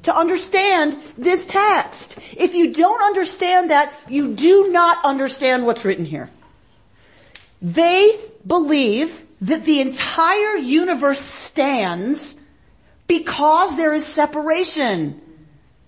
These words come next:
There is individuation. There is categorization. And if those categories start to bleed into one another, you have the beginnings of the undoing of creation.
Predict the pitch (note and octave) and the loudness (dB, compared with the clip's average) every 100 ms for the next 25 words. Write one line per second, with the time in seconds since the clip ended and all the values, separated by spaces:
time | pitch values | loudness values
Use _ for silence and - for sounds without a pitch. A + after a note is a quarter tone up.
0 | _ - E4 F4+ - - F#4 F4+ G4 D4 | _ -2 0 0 -2 -2 -2 2 2 2
1 | F#4 D4 F4 E4+ F#4+ - D4+ A#3 D#3+ C#3+ | 0 0 0 0 0 0 -2 -2 -4 -6
2 | - - F4 E4 F4 - - - E4 F4 | -12 -2 0 2 0 -2 -8 -4 0 0
3 | F#4+ C4+ E4 D#4+ D#4 D4+ B3 D#4 - A#3 | 0 -2 -2 0 2 0 0 -2 0 -2
4 | F#3 C#3+ - - - - - D4 D4 - | -2 -4 -14 -20 -20 -20 -4 -2 -2 -2
5 | G4+ B4+ - G#4 - - F4 G4+ G4+ C4 | 0 0 0 0 0 -2 2 2 2 0
6 | A3+ G3+ G#3+ C#4 - - _ _ _ - | 0 0 -2 -4 -10 -18 _ _ _ -10
7 | - F4+ F#4+ F#4+ C4+ D4+ D#4+ F4 E4+ F4 | 0 0 0 -4 -4 -2 0 2 2 0
8 | G4 G4 D#4 C#4 B3 A3+ G#3 G3+ G#3+ B3 | 0 0 2 2 0 0 0 2 0 0
9 | B3+ - - D4+ E4+ D#4 D#4 F4 F#4+ F#4+ | -4 -18 -6 0 0 0 0 0 0 -2
10 | C4 C#4 F#3 D4 F4 F4+ F#4 C#4 - C#4+ | -2 -4 0 0 2 0 0 -2 -2 -2
11 | C#4+ C#4+ - C#4 D4 E4+ B3 F#3+ D#4 C#4+ | -2 -4 -4 0 0 0 -2 2 2 4
12 | A3+ G#3 A3 G#3 - A3 F#3+ F3 D#3+ C#3 | 0 -2 -4 -4 -4 -6 -4 -4 -6 -12
13 | A2+ | -16